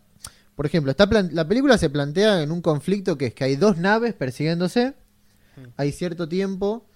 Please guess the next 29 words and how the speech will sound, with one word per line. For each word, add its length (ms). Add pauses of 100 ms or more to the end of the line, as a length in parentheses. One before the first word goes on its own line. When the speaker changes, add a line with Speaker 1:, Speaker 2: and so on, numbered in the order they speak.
(400)
Speaker 1:
para 220
llegar 380
a 100
la 140
base 320
de 100
Rebelde, 640 (420)
en 120
la 100
cual 320
los 140
personajes 400
que 60
están 160
en 60
la 100
nave 240
tienen, 440
bueno, 220
tienen 200
su 140
base 280
y 20
pueden 760
contraatacar 540
al 80
Imperio 480
y 60
pueden 420